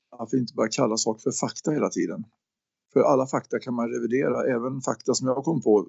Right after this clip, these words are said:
att det här är ju ett fakta, en sanning, känner jag. Den går att revidera. Med tiden kommer den säkert revideras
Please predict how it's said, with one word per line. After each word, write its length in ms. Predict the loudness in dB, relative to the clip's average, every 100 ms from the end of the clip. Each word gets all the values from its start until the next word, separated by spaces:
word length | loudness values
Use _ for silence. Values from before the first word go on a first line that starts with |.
| -6
att 100 | -2
det 80 | -2
här 160 | 0 2
är 40 |
ju 100 | 2
ett 140 | 0 -8
fakta, 260 | -6 -2
en 80 | 4
sanning, 460 | 4 2 -2 -4 -2
känner 240 | -2 -2
jag. 120 | -6 -10 _ _ _ 0
Den 120 | 4
går 220 | 4 4
att 120 | 2
revidera. 480 | 2 2 2 0 -4 _ _ -10
Med 100 | 0
tiden 280 | 0 0
kommer 220 | 0 0 2
den 80 | 2
säkert 220 | 0 2
revideras 600 | 2 2 0 2 2